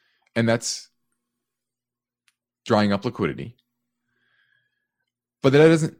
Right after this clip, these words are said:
mean there's a death knell for all assets. It just means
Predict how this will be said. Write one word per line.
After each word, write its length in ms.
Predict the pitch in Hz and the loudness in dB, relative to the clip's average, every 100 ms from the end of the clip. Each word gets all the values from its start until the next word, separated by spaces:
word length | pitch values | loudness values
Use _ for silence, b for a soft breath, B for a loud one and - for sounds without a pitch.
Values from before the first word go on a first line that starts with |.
| _ | _
mean 260 | 131 139 139 | -4 -2 0
there's 180 | 127 120 | -2 -4
a 40 | |
death 320 | 107 120 123 | 0 0 0
knell 200 | 123 113 | 0 -2
for 200 | 107 110 - | -4 -10 -4
all 180 | 104 113 | 0 2
assets. 580 | 147 160 - - - - | 0 -4 -8 -8 -10 -6
It 60 | 101 | -6
just 200 | 113 - | -6 -2
means 280 | 98 107 | -2 -2